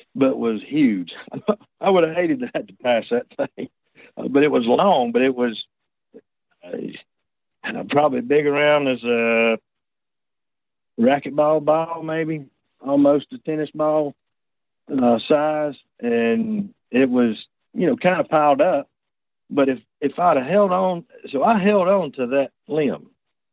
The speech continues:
and bent over. And if you'd have, it sounds weird, but if you'd have put a plumb bob straight out of my butt, it wouldn't have landed right there. It was about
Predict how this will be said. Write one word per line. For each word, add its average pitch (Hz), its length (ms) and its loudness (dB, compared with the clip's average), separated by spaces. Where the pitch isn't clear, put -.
and 120 220 2
bent 151 180 2
over. 110 420 0
And 117 100 -2
if 110 200 -4
you'd 139 180 2
have, 110 100 2
it 123 180 -12
sounds 127 260 2
weird, 117 300 2
but 101 120 -4
if 101 100 -12
you'd 135 140 2
have 110 120 -4
put 123 180 2
a 101 80 0
plumb 131 360 0
bob 104 320 0
straight 135 360 2
out 131 200 4
of 110 160 -2
my 131 380 2
butt, 120 480 2
it 135 280 -6
wouldn't 135 280 -4
have 113 80 -4
landed 123 600 0
right 113 300 0
there. 110 280 2
It 120 220 -6
was 110 160 -4
about 117 340 0